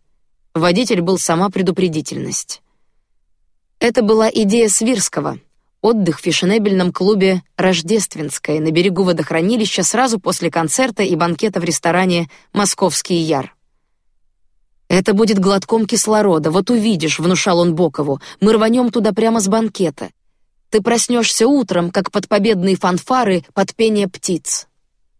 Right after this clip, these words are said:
«Осень на дворе, Олежек. Птицы на юг подаются». Боков толком и не знал, как ему относиться к этой поездке в клуб.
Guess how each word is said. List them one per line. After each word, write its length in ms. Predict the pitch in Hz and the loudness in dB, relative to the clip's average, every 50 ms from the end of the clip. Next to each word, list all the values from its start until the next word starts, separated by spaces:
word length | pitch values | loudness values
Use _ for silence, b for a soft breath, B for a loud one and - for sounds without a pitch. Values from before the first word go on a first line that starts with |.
| _ _ _ _ _ _ _ _ _ _ _ _ _ _ _ _ | _ _ _ _ _ _ _ _ _ _ _ _ _ _ _ _
«Осень 360 | - 202 226 214 - 220 196 | 0 2 2 2 2 2 2
на 140 | 185 180 175 | 2 2 0
дворе, 360 | 160 165 175 170 170 175 160 | 0 0 0 0 2 2 2
Олежек. 500 | 156 165 175 160 147 - - - - - _ _ _ _ _ _ | 2 2 0 -2 -2 -6 -12 -18 -20 -20 _ _ _ _ _ _
Птицы 460 | - - - - 262 190 - - 208 190 | -14 -6 -4 -2 -2 -2 -2 -2 0 2
на 100 | 196 208 | 2 2
юг 260 | 226 254 247 185 - | 2 2 0 0 -2
подаются». 680 | - 170 160 185 202 208 185 156 - - - - - - _ _ _ _ _ _ - | -2 0 2 2 2 2 0 -2 -2 -4 -4 -4 -6 -10 _ _ _ _ _ _ -4
Боков 400 | 175 165 208 190 - 175 - - | 0 0 0 0 0 -4 -4 -2
толком 380 | - 190 185 185 - 190 175 | -2 -2 -2 0 0 0 0
и 40 | 175 | 2
не 100 | 185 185 | 2 0
знал, 320 | 170 175 220 226 214 170 | 0 0 0 0 0 -2
как 220 | 143 - 165 - - | -2 -4 -6 -4 -2
ему 160 | 170 165 160 | -2 -2 -2
относиться 520 | 160 - 160 156 - 233 190 - - 175 | -2 -2 -2 -2 -2 -2 -4 -4 -6 -4
к 60 | - - | -4 -4
этой 200 | 196 - 190 - | -4 -2 -4 -2
поездке 480 | - 180 180 196 190 - - - 202 | -2 0 0 0 -2 -4 -6 -8 -8
в 100 | 180 - | -8 -6
клуб. 360 | - 190 170 156 143 - - | -4 -2 -2 -2 -4 -6 -14